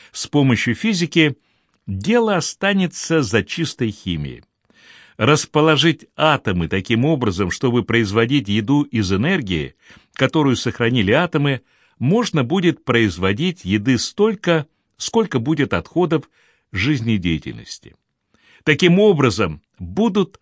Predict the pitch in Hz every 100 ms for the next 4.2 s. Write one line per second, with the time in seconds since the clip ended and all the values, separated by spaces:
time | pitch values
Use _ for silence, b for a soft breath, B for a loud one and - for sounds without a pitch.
0 | _ - - 143 - 107 104 147 185 -
1 | 127 107 101 90 76 73 120 180 160 147
2 | b b b b 127 151 175 180 - 220
3 | - 175 - 143 120 143 131 - 110 87
4 | 67